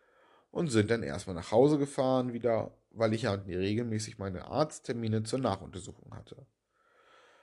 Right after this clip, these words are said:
Dort haben wir dann auch die aussortierten Kartons, äh, eingelagert, aber wir hatten immer noch viel zu viel Kram und der Transporter war auch immer noch nicht fertig. Und der Termin erster Juli,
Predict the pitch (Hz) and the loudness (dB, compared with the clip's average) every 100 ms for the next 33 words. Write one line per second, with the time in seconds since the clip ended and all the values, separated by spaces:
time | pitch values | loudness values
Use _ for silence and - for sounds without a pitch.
0 | _ _ _ _ _ _ _ _ _ _ | _ _ _ _ _ _ _ _ _ _
1 | _ _ _ _ 143 139 139 120 107 107 | _ _ _ _ 8 8 10 6 6 2
2 | 95 73 - - 101 92 - - 117 135 | 0 -4 -6 -6 -4 -4 -6 2 4 4
3 | 135 - 110 - 113 - 110 110 160 185 | 4 -2 -2 -2 -2 -2 -10 -2 0 0
4 | 180 - - - 135 143 139 135 131 131 | -2 -8 -10 -2 4 6 8 8 6 2
5 | 139 135 131 123 127 127 123 123 - _ | 0 2 6 8 8 6 4 2 -8 _
6 | _ _ _ - 104 101 95 - 113 98 | _ _ _ -2 2 0 -2 -2 0 0
7 | 78 - - 135 131 123 - 98 - 92 | -2 -10 -4 4 4 4 0 -8 -8 -6
8 | 92 - - 87 82 71 - 117 131 147 | -6 -6 -8 -6 -6 -10 -6 -2 -2 -2
9 | 143 - 139 139 131 127 104 131 127 131 | -4 4 4 6 4 4 4 2 2 0
10 | - 139 127 - - - - _ _ _ | -2 -4 -4 -10 -14 -16 -20 _ _ _
11 | _ _ _ _ _ _ _ - 131 131 | _ _ _ _ _ _ _ 0 4 4
12 | 117 123 123 180 190 - 120 123 - 113 | 4 2 2 2 2 4 6 4 4 4
13 | 101 117 165 185 180 180 | 4 4 4 4 4 0